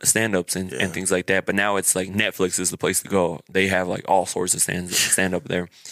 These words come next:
Speaker 1: And, and, and it's funny 'cause I don't know if you know how Netflix works.
Speaker 2: Uh-uh.
Speaker 1: Like, they'll, uh,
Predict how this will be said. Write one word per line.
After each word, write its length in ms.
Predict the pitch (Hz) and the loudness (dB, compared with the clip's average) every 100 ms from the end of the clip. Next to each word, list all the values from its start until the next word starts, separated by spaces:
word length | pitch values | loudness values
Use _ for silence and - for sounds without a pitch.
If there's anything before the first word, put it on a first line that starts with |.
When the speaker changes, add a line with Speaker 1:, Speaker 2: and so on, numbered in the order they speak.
| - - | -18 -4
Speaker 1:
And, 240 | 104 101 | -2 0
and, 140 | 80 117 | 0 2
and 140 | 120 | 2
it's 100 | 113 | 2
funny 200 | 120 123 | 2 2
'cause 320 | - 107 92 90 - - | 2 2 2 -2 -6 -2
I 60 | 110 | 0
don't 120 | 127 | 2
know 60 | |
if 100 | 117 | 2
you 80 | 110 | 2
know 160 | 107 104 | 2 2
how 200 | 101 95 | 2 2
Netflix 420 | 101 95 95 95 | 0 0 -2 0
works. 300 | 101 110 - - - | 0 0 -4 -12 -6
Speaker 2:
Uh-uh. 240 | 73 82 85 | -6 -6 -2
Speaker 1:
Like, 160 | 101 - | -2 2
they'll, 480 | 113 117 113 92 - _ - - _ - | 4 6 6 4 0 _ -20 -20 _ -2
uh, 360 | 95 92 90 | 2 2 0